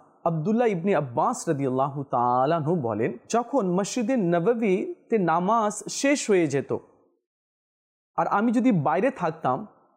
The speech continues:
তো আমি বুঝে যেতাম কি নামাজ শেষ হয়ে গেছে। কেননা নামাজের পরে উচ্চ স্বরে কালমা শরীফের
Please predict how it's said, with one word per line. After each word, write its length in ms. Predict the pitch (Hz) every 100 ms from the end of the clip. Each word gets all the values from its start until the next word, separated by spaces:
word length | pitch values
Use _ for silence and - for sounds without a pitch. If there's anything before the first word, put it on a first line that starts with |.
| _ _ _ _
তো 60 | 202
আমি 180 | 220 269
বুঝে 420 | 190 226 240 320
যেতাম 360 | 226 190 190 226
কি 120 | 226
নামাজ 560 | 156 160 165 208 - -
শেষ 420 | - 262 262 -
হয়ে 220 | 160 135 113
গেছে। 320 | 113 - - _ _ _ _ _ _ _ _ -
কেননা 400 | 254 311 196 254
নামাজের 680 | 208 165 175 220 233 285 285
পরে 580 | - 208 247 214 - -
উচ্চ 300 | 285 - -
স্বরে 540 | 320 - 285 196 180 - _ _ -
কালমা 380 | 254 285 330 339
শরীফের 500 | - 208 196 -